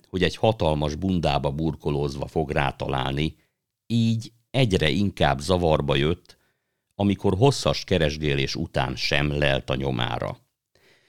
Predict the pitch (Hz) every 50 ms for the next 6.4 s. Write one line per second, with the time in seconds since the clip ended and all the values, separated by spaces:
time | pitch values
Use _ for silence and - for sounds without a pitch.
0 | _ _ - 156 139 110 98 - - 87 80 - - 78 78 73 - - - 71
1 | 62 - 78 80 104 98 82 - - 78 76 73 - - _ _ _ _ _ 87
2 | 85 87 80 - - 85 80 - - 101 98 87 76 67 67 71 71 69 - -
3 | - 67 67 67 69 65 - 71 67 69 65 65 65 64 65 71 67 65 64 60
4 | 69 69 - - _ _ _ _ _ _ _ _ _ _ _ 80 92 92 87 87
5 | 85 80 76 - - 78 65 - - - 71 - - - - - 50 - - -
6 | - - _ - - - _